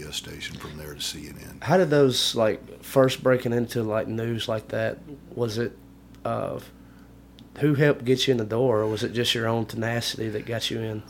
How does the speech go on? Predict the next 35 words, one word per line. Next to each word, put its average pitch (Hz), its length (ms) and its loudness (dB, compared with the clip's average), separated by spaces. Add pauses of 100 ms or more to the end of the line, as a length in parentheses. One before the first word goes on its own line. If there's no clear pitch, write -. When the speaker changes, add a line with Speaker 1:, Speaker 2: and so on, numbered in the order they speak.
(140)
Speaker 1:
Well, 131 300 8
that's 143 260 -4
a 104 80 0
good 120 300 0
question, 110 440 -6
and 82 80 -6
there's 98 200 0
a 82 60 -2
story 90 480 0
there. 65 300 -10 (320)
I'd 147 200 0
started 143 440 0
out 120 200 2
here 101 160 2
in 87 100 0
Columbus, 85 640 -2 (160)
uh, 76 360 -6 (220)
after 95 280 -4
the 78 340 -6
summer 104 400 0
after 87 240 -4
my 73 160 -6
freshman 85 540 -4
year. 67 460 -6 (640)
Uh, 73 360 -8
I 104 60 2
was 117 120 4
a 92 60 0
philosophy 90 600 0
major, - 420 -12 (580)
philosophy 98 480 2
English 90 320 -2
double 85 280 0
major, 82 440 -6
okay? 73 260 -6